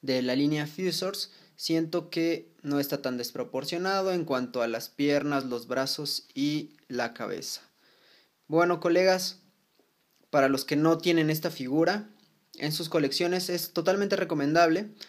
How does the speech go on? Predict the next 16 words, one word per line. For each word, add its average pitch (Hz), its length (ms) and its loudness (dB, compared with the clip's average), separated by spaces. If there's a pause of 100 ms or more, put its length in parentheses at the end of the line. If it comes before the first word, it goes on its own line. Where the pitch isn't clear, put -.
(240)
a 131 140 -4
pesar 151 420 4
de 143 160 0
que, 117 440 -4 (380)
como 127 180 -4
les 123 140 -4
comento, 147 560 0 (400)
la 131 140 -2
fusión, 143 760 2 (1200)
eh, 110 480 -8 (140)
entre 135 480 0
un 156 300 0
toro 143 360 4
y 123 140 -2
un 135 560 0 (460)
murciélago, 151 840 2